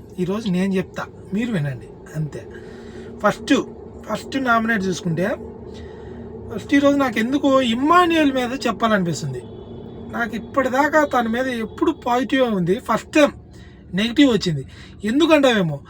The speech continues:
ఇమ్ము ఫేస్ ఈరోజు రివీల్ అయింది. మాస్క్ మ్యాన్ ఉన్నప్పుడు చెప్పాడు, "ఇమ్ము నువ్వు ఫేక్, నువ్వు ఫేక్" అని. అప్పుడు మనం అంత పట్టించుకోలేదు, అంత తీసుకోలేదు కూడా. ఫస్ట్ టైమ్ ఈరోజు కనబడింది తన ఫేస్. అసలు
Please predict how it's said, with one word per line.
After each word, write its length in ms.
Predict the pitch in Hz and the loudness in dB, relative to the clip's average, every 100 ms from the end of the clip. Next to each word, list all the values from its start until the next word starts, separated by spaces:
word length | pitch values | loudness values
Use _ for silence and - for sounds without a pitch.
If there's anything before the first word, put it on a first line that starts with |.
| - - - 190 | -20 -20 -6 -2
ఇమ్ము 460 | 226 277 339 349 | -2 -2 0 0
ఫేస్ 380 | 320 285 269 - | 4 6 6 6
ఈరోజు 520 | 302 233 269 285 285 | 2 4 6 6 6
రివీల్ 220 | 233 226 | 2 2
అయింది. 320 | 226 175 135 - - - - | 2 2 -2 -12 -20 -20 -6
మాస్క్ 420 | 190 214 269 - | 2 4 4 4
మ్యాన్ 160 | 285 277 | 4 4
ఉన్నప్పుడు 440 | 254 262 285 - | 2 -2 -2 0
చెప్పాడు, 320 | 262 269 254 | 2 4 4
"ఇమ్ము 360 | 202 214 233 269 | 2 0 -2 -4
నువ్వు 160 | 269 220 | -4 -4
ఫేక్, 360 | 240 233 233 | -2 -2 -2
నువ్వు 220 | 247 254 | -4 -4
ఫేక్" 260 | 185 226 208 | -4 -4 -2
అని. 100 | 190 | -2
అప్పుడు 680 | - - - 269 262 254 247 - - - - - | -4 -8 -8 -2 -2 -2 -6 -12 -18 -20 -20 0
మనం 180 | 202 247 | 2 4
అంత 140 | 254 | 4
పట్టించుకోలేదు, 720 | 254 262 269 320 339 226 143 - - - - - | 4 4 4 6 6 6 2 -4 -18 -20 -20 -6
అంత 200 | 220 254 240 262 254 240 240 - | -4 -2 2 6 6 6 4 6
తీసుకోలేదు 440 | 302 - 285 262 | 6 8 6 6
కూడా. 220 | 220 170 - - - | 4 0 -4 -14 -2
ఫస్ట్ 220 | 214 - - | -2 -2 4
టైమ్ 180 | 262 170 - - - - - | 4 4 -8 -20 -20 -20 -10
ఈరోజు 400 | 220 233 254 277 | -4 0 4 6
కనబడింది 460 | 285 254 240 220 196 | 6 2 2 0 0
తన 180 | 190 185 | 0 0
ఫేస్. 380 | 190 220 214 156 - - - - - | 0 0 0 -4 -8 -16 -20 -20 -20
అసలు 240 | - 349 | 2 4